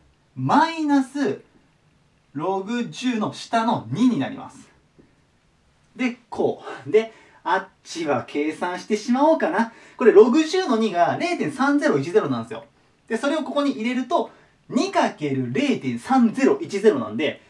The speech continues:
えーと、零点六ゼロ二ゼロになります。で、それに五十を足してるから、五十点六ゼロ、二で止めとこうか。ちょっと、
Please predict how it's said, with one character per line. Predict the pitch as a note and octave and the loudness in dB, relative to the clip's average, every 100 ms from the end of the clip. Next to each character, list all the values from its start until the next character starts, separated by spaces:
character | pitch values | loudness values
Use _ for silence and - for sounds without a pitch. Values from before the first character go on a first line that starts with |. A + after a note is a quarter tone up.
| _ | _
え | - B2+ | -8 -6
ー | A#2+ | -4
と、 | - - - | -6 -8 -14
零 | - D#4 D4+ | 2 4 4
点 | - C#3 A#2 | 2 -2 4
六 | D#3 G#3 D#4 | 6 6 6
ゼ | C#4+ D#4+ | 4 2
ロ | B2 | 2
二 | D#3+ B3+ | 2 4
ゼ | A#3+ | 4
ロ | F#3 | 2
に | A#2 | -2
な | |
り | G#2+ | -6
ま | - | -12
す。 | - _ _ _ _ - | -20 _ _ _ _ -2
で、 | D4+ | 2
そ | E4+ | 4
れ | G4 F#4+ | 4 4
に | |
五 | - A#3 | 4 4
十 | D4 F#4+ | 4 4
を | E3+ - | 4 0
足 | D4+ D4 | -6 -6
し | |
て | E4 | -6
る | D4+ | -6
か | D3 | -6
ら、 | B2 C3 - - _ _ _ _ _ _ _ _ _ _ _ _ _ _ _ _ _ _ _ _ _ | -2 -2 -4 -8 _ _ _ _ _ _ _ _ _ _ _ _ _ _ _ _ _ _ _ _ _
五 | - D#3 F#3+ | -12 -6 -6
十 | C4 D4+ - _ _ | -6 -8 -8 _ _
点 | C3 A#2+ - G3 A#3+ - _ _ _ _ _ _ _ _ _ _ _ C#3 | -8 -8 -8 -8 -10 -12 _ _ _ _ _ _ _ _ _ _ _ -8
六 | C#3+ C3+ - F#3 F#3+ | -6 -6 -12 -14 -14
ゼ | G3+ A#3+ | -10 -6
ロ、 | E3+ A#2+ | -6 -8
二 | C#3 C4 | -6 -4
で | |
止 | - | -4
め | F3+ | -8
と | A3 | -10
こ | A#3 | -8
う | |
か。 | - - - | -10 -12 -14
ち | F3+ | -14
ょ | |
っ | |
と、 | - - | -12 -14